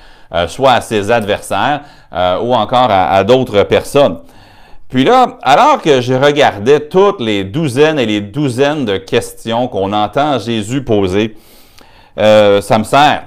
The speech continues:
de, de matériel pour étudier, euh, la parole de Dieu personnellement.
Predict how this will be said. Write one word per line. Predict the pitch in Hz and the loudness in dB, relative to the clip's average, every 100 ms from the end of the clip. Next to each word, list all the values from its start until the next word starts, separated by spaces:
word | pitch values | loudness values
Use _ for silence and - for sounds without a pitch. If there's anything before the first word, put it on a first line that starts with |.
| - | -16
de, | 90 101 92 80 82 | -8 -4 -4 -6 -10
de | 90 95 | -8 -4
matériel | 104 113 113 98 104 117 104 | -2 -2 -2 -2 0 0 -2
pour | - 90 - | -8 -10 -10
étudier, | 113 107 98 107 120 120 | -12 -12 -10 -6 -4 -6
euh, | 87 85 | -8 -8
la | 87 | -8
parole | 90 104 113 107 | -4 0 0 0
de | |
Dieu | 95 117 | -2 -2
personnellement. | 117 104 - 107 90 90 127 | 0 -2 0 -2 0 0 -2